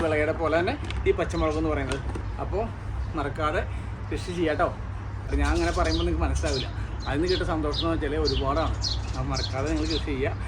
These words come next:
കൃഷി ചെയ്യാൻ താല്പര്യമുള്ളവർക്ക് കൃഷി ചെയ്യാം. അല്ല, അല്ലെങ്കിൽ കൃഷി ചെയ്തിട്ട് ഇത്രയും ചെയ്തിട്ടുണ്ടാവില്ല എന്ന് വെച്ചാൽ ഞങ്ങൾ ദുബായിൽ ഗ്രീൻ ലൈഫ് ഓർഗാനിക് ഫാമിംഗ് എന്നൊരു കമ്പനി ഉണ്ട്. ഈ ടീമിനെ വിളിച്ചു കഴിഞ്ഞാൽ നിങ്ങൾക്ക് വേണ്ട പച്ചക്കറികൾ അവർ വന്ന് ചെയ്തു തരും.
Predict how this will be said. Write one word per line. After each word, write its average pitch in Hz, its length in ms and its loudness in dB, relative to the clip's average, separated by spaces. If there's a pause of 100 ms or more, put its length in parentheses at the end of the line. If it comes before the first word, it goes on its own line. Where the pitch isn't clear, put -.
(180)
കൃഷി - 180 -2
ചെയ്യാൻ 170 200 0
താല്പര്യമുള്ളവർക്ക് 151 680 0 (120)
കൃഷി 151 180 -4
ചെയ്യാം. 156 240 0
അല്ല, 139 160 0
അല്ലെങ്കിൽ 175 260 0
കൃഷി 175 160 0
ചെയ്തിട്ട് 180 240 4 (140)
ഇത്രയും 208 320 4
ചെയ്തിട്ടുണ്ടാവില്ല 185 520 4
എന്ന് 170 60 0
വെച്ചാൽ 165 160 0 (400)
ഞങ്ങൾ 143 160 0 (400)
ദുബായിൽ 143 360 2 (340)
ഗ്രീൻ 156 280 2
ലൈഫ് 190 260 2
ഓർഗാനിക് 151 360 0
ഫാമിംഗ് 147 280 0
എന്നൊരു 143 160 0
കമ്പനി 135 240 0
ഉണ്ട്. 135 120 0 (340)
ഈ - 100 -6
ടീമിനെ 156 280 0
വിളിച്ചു 147 180 0
കഴിഞ്ഞാൽ 160 220 4 (360)
നിങ്ങൾക്ക് 160 400 2
വേണ്ട 175 200 4
പച്ചക്കറികൾ 151 380 0 (440)
അവർ 151 200 2
വന്ന് 175 180 0
ചെയ്തു 151 160 2
തരും. - 140 -4